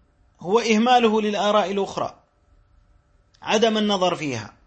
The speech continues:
وربما كان القول المهجور هو القول الراجح والقوي، ولكن تعصب فلان من الناس، تعصب فلان من الناس إلى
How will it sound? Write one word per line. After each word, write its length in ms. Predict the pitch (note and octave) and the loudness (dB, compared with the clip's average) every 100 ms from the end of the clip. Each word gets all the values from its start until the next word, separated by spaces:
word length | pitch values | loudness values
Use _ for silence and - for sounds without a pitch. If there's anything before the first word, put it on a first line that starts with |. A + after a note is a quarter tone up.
| _ _ _ _ _ _ _ _ _ _ _ _ _ _ _ _ _ _ _ _ | _ _ _ _ _ _ _ _ _ _ _ _ _ _ _ _ _ _ _ _
وربما 560 | D3 E3 G3+ G3 G3 F3+ | -2 0 0 -2 0 0
كان 340 | - F#3 F3+ | 0 0 2
القول 420 | E3+ - F#3+ F#3 | 0 0 0 2
المهجور 560 | E3+ E3 D3+ D3+ F#3+ G#3+ | 0 -2 -4 -2 -2 0
هو 140 | G#3 | 2
القول 340 | A3 - A3+ A3+ | 0 2 0 2
الراجح 520 | A3 A3+ G#3+ F3 D#3+ | 2 2 2 0 -4
والقوي، 580 | F3 F3 F#3 F#3+ F3 - _ _ _ _ _ _ _ _ _ _ _ _ _ _ | -6 -2 0 0 -6 -16 _ _ _ _ _ _ _ _ _ _ _ _ _ _
ولكن 640 | - D3+ F3 E3 E3 E3 - _ _ _ _ _ _ _ _ _ _ _ _ _ _ _ _ _ | -4 2 4 2 -2 -12 -16 _ _ _ _ _ _ _ _ _ _ _ _ _ _ _ _ _
تعصب 560 | D#3+ D3+ F3+ - F3 D3+ - _ _ _ _ _ | 2 4 2 0 -4 -6 -16 _ _ _ _ _
فلان 500 | - D#3+ E3+ F3+ F3 | -12 -2 4 4 4
من 360 | E3 D#3+ D#3 D#3 | -2 -8 -10 -10
الناس، 560 | D#3 E3 C#3+ - - _ _ _ _ | -6 -4 -4 -6 -10 _ _ _ _
تعصب 520 | D3 D#3+ E3 E3+ D#3+ | -2 -2 -2 -8 -8
فلان 460 | D3 D#3+ E3+ E3+ D#3+ | -8 0 0 0 -4
من 180 | D#3 D#3 | -6 -6
الناس 480 | D#3 E3 D#3 - | -6 -4 -4 -6
إلى 480 | - E3 E3 D#3 - | -8 0 2 2 -6